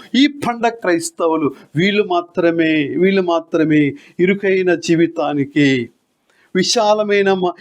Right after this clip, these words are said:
ఇరుకైన జీవితానికి దగ్గరగా ఉంటారు,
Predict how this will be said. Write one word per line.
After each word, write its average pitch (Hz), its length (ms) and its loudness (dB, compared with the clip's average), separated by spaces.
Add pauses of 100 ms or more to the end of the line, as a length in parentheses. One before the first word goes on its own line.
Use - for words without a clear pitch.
(140)
ఇరుకైన 208 380 0
జీవితానికి 180 720 0
దగ్గరగా 143 520 -4
ఉంటారు, - 600 -18